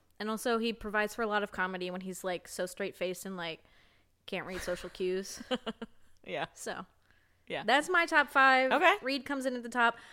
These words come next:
Speaker 1: Obviously, Hotch and Gideon are the two that did not make the list.
Speaker 2: Mm-hmm.
Speaker 1: Gideon, never my favorite, but especially not my favorite after, after episode eleven with the way he treats Garcia.
Speaker 2: Yeah.
Speaker 1: Hotch
Speaker 2: Valid.
Speaker 1: is just kinda whatever at this point.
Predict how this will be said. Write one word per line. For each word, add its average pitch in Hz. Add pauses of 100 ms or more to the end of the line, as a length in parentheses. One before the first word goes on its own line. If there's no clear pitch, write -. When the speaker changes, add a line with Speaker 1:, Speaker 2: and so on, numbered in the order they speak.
(160)
Speaker 1:
Obviously, 247
Hotch 240
and 226
Gideon 233
are 214
the 196
two 220
that 196
did 196
not 185
make 185
the 180
list. 220 (140)
Speaker 2:
Mm-hmm. 180
Speaker 1:
Gideon, 320 (800)
never 311
my 320
favorite, 190 (240)
but 208
especially 349
not 226
my 208
favorite 214
after, -
after 202
episode 208
eleven 185
with 185
the 190
way 180
he 185
treats 190
Garcia. 175 (140)
Speaker 2:
Yeah. 254 (240)
Speaker 1:
Hotch 285 (220)
Speaker 2:
Valid. 180
Speaker 1:
is 240
just 220
kinda 214
whatever 180
at 180
this 180
point. 185